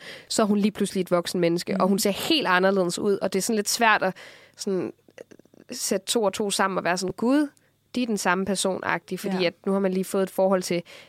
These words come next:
Speaker 1: lille Kirsten Dunst, og så kommer der en anden slank, øh,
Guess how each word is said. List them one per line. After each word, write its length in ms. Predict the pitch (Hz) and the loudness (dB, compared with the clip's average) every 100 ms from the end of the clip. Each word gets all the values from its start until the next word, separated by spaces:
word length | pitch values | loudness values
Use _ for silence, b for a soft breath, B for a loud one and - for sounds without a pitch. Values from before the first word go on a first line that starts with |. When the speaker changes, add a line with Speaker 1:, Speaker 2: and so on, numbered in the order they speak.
| B - | B -4
Speaker 1:
lille 220 | 202 196 | -2 0
Kirsten 400 | - 180 - 180 | -2 -4 -4 -4
Dunst, 360 | 175 180 190 | -2 -2 -2
og 80 | 196 | -6
så 80 | 190 | -4
kommer 260 | - 196 175 | -2 0 2
der 120 | 170 B B B | 0 B B B
en 160 | 196 180 | -4 0
anden 500 | 180 185 202 208 - - | 0 2 0 -2 -6 -6
slank, 540 | - - 196 196 - - - | -4 0 0 0 -6 -10 -4
øh, 400 | 190 185 185 | 0 0 0